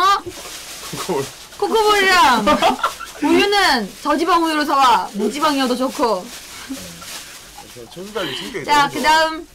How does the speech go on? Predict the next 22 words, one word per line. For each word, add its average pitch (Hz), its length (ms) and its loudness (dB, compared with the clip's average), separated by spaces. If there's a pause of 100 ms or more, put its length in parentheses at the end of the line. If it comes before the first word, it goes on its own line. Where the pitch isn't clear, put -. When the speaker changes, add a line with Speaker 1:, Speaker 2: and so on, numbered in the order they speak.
(140)
Speaker 1:
어. - 240 -20 (300)
Speaker 2:
그다음 339 400 2
또 339 120 -2
하세요. 294 520 0 (300)
자동 269 420 0
우먼이랑 277 380 0
하고 277 160 -6
있다고. 208 320 -8
자동 254 340 -4
우먼이랑, 226 420 -4
세상에나, 233 560 -4
그놈의 254 400 0
옆 208 100 -2 (920)
Speaker 1:
그러니까 95 280 -14
초승달님 160 500 -10
성격이 180 320 -10
좋은 170 320 -8
부분이 120 260 -12
뭐냐면, 104 640 -12
뭐, 82 140 -20
성격도 196 400 -12
좋은데 120 500 -10